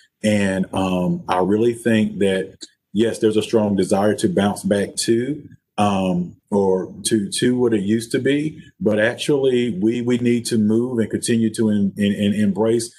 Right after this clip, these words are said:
this, this, this virtual platform because,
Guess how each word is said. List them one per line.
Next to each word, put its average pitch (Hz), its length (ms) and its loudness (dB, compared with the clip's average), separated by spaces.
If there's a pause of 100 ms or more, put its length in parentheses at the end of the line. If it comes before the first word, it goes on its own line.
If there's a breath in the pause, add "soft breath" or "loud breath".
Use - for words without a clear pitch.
(200 soft breath)
this, 107 160 0
this, 104 200 0
this 104 200 -2
virtual 104 560 -2
platform 98 1040 -2
because, 104 600 0